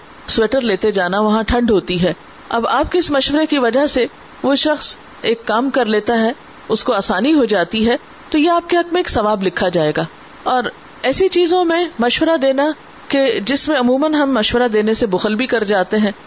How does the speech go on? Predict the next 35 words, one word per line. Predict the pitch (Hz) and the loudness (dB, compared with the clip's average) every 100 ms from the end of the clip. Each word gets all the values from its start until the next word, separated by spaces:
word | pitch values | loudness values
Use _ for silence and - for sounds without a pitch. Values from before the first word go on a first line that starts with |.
| - - | -18 -6
مثلا | 214 269 | -2 0
کوئی | 277 | 0
شخص | 269 277 | -2 -2
بازار | 247 208 196 214 | 0 0 0 0
جا | 220 196 | 0 0
رہا | 175 175 | 0 -2
ہے | 160 - - - | -4 -10 -14 -4
اور | 311 | 0
وہ | 330 | 2
آپ | 320 | 0
کے | 330 | 0
سامنے | 330 311 320 | 0 0 0
ذکر | 262 277 285 | 0 -2 0
کر | 262 | 0
رہا | 247 | 0
ہے | 262 | 0
کہ | 269 | 0
میں | 254 | 0
فلاں | 254 269 277 | 0 0 0
چیز | 285 285 | 2 0
خریدنا | 233 208 202 233 | 2 0 0 0
چاہتا | 214 180 185 | 0 0 -2
ہوں، | 190 - - - | -6 -12 -20 -8
اور | 262 | -2
آپ | 285 294 | -2 0
کو | 330 | 0
پتا | 294 330 | 0 0
بھی | 330 330 | 0 2
ہے | 339 | 2
کہ | - | 0
اچھی | - - 285 | -4 -2 -2
چیز | 277 285 - | 0 -2 0
کہاں | 208 240 | -2 0
ملتی | 262 196 220 208 | 0 -2 -2 0
ہے، | 185 | -2